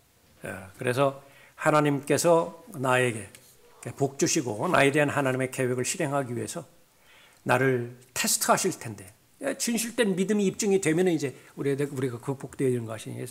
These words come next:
아니겠어요? 그러니까 그 부분을 잘 인정을 하고 하나님 앞에 내어드리는 것입니다. 빼앗긴 마음, 무엇이 나를, 어, 내 마음을 미지근하게 했는 것일까? 다른 것에 대한 열정이 있어야 분-, 반-,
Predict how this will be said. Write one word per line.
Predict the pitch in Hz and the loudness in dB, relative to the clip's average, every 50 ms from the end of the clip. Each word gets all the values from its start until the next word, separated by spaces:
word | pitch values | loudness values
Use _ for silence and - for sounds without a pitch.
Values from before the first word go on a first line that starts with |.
| - - | -12 -12
아니겠어요? | - 127 117 110 110 110 - - 165 160 _ _ _ _ _ _ _ _ _ _ _ _ _ - | -8 -8 -8 -6 -8 -10 -12 -14 -16 -18 _ _ _ _ _ _ _ _ _ _ _ _ _ -14
그러니까 | - - - - | -14 -14 -8 -2
그 | - 131 135 127 | 0 0 0 0
부분을 | - 123 117 123 107 98 98 113 175 226 233 - - - - - - _ - | -2 -4 -4 -4 -4 -4 -4 -4 -4 -4 -4 -6 -14 -20 -20 -20 -20 _ -16
잘 | - 95 104 104 104 107 113 | -12 -8 -6 -4 -2 -2 -2
인정을 | 120 117 113 110 117 117 113 104 | -2 -2 -4 -2 -4 -4 -4 -6
하고 | - - 110 107 127 120 - - _ _ _ _ - - - - _ | -6 -6 -8 -6 -8 -10 -12 -14 _ _ _ _ -20 -20 -20 -20 _
하나님 | - - 131 117 107 98 98 | -2 -2 0 0 0 -2 -4
앞에 | 98 - - 117 143 180 - - - - - - - - | -8 -8 -6 -4 -4 -4 -6 -10 -16 -20 -20 -20 -18 -10
내어드리는 | - - 107 104 104 101 - - 113 113 104 98 98 104 | -8 -6 -6 -4 -6 -8 -8 -6 -6 -6 -6 -8 -8 -8
것입니다. | 107 110 98 104 101 95 95 - - - - - - - _ _ _ - - - - - - - - - - - - - - | -8 -8 -10 -10 -12 -14 -16 -16 -18 -20 -20 -20 -20 -20 _ _ _ -20 -20 -20 -20 -20 -18 -16 -12 -10 -10 -10 -4 4 8
빼앗긴 | 196 214 208 208 208 233 202 196 | 12 12 12 12 12 10 12 12
마음, | 202 202 190 151 110 98 - - - - - - - - - - - - - - - - - - - | 12 12 12 12 10 4 -2 -8 -12 -16 -18 -20 -20 -20 -20 -20 -20 -20 -20 -20 -20 -20 -20 -16 -10
무엇이 | 123 113 127 147 165 196 214 202 - 220 | -6 0 4 8 10 10 10 10 8 8
나를, | 214 196 190 208 214 214 220 220 - - - | 10 12 12 12 12 12 12 10 8 4 0
어, | 151 135 131 131 131 131 | 0 2 2 2 4 6
내 | 139 143 151 160 156 | 8 10 10 10 10
마음을 | 147 143 143 143 135 123 113 127 180 196 | 10 10 10 10 8 6 4 2 0 0
미지근하게 | 185 135 151 156 143 165 156 151 147 143 139 135 | 0 4 4 6 6 8 8 8 6 6 4 2
했는 | 107 127 135 123 117 117 | 0 0 -2 -2 -4 -6
것일까? | 110 - - - 123 | -10 -12 -10 -10 -4
다른 | - - 160 151 175 208 208 214 | 2 4 4 6 6 6 6 6
것에 | 220 208 214 208 185 | 6 6 4 4 6
대한 | 185 196 185 156 | 6 6 6 6
열정이 | 151 160 175 165 - 208 185 175 | 6 6 6 8 6 6 6 6
있어야 | 160 - 190 180 156 | 4 4 4 4 4
분-, | - - 151 151 170 - - | 2 0 0 0 0 -2 -2
반-, | - 135 143 151 - | -2 -2 -2 -2 -4